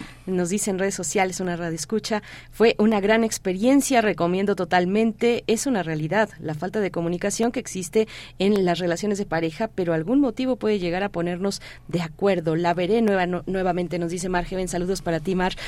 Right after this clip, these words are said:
Pues muchas gracias, Flavio, enhorabuena, y pues ahí estaremos en la, en, en el teatro,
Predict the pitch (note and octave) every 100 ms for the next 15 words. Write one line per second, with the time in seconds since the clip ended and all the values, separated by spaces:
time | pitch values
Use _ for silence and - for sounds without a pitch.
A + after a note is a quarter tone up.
0 | - F#3+ G3+ A#3 C4+ A3+ A3+ F#3+ - F3
1 | G3 F#3+ F#3+ F#3 F3+ F#3 A3+ A#3+ C4 -
2 | F3 - D#3 - F3 F3 F#3+ F#3 F#3 E3+
3 | - - - E3+ D#3 - - E3 D3 F3+
4 | F3 E3+ G#3 F#3+ F#3+ -